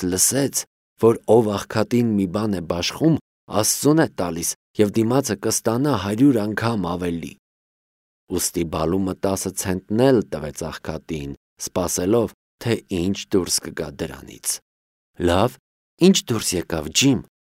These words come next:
«Ոչինչ դուրս չեկավ։ Ոչ ես կարողացա փողը ետ ստանալ, ոչ էլ Բալումը։ Սրանից հետո առանց գրավականի ոչ ոքի փող պարտք չեմ տա։ Քարոզիչն ասում էր, թե Բալումը փողս կվերադարձնի հարյուրապատիկ չափով։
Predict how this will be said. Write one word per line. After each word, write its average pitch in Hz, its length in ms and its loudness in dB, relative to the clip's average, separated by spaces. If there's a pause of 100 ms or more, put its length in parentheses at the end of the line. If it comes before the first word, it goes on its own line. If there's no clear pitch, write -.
(300)
«Ոչինչ 120 600 2
դուրս 92 300 -2
չեկավ։ - 460 -10 (720)
Ոչ 92 320 4
ես 98 300 2
կարողացա 90 560 2
փողը 78 320 -6
ետ 78 260 -10
ստանալ, 78 440 -6
ոչ 95 240 0
էլ 113 180 4
Բալումը։ 92 560 0 (600)
Սրանից 87 480 -4
հետո 98 220 -2
առանց 92 320 0
գրավականի 95 760 -2
ոչ 101 280 -2
ոքի 107 340 -2
փող 120 320 -2 (120)
պարտք - 460 0
չեմ 92 300 0
տա։ 62 200 -12 (680)
Քարոզիչն 92 680 0
ասում 95 280 0
էր, 92 80 -4
թե 101 180 -4
Բալումը 92 520 2
փողս 92 400 -2
կվերադարձնի 92 960 -2
հարյուրապատիկ 90 920 -2
չափով։ 90 480 -4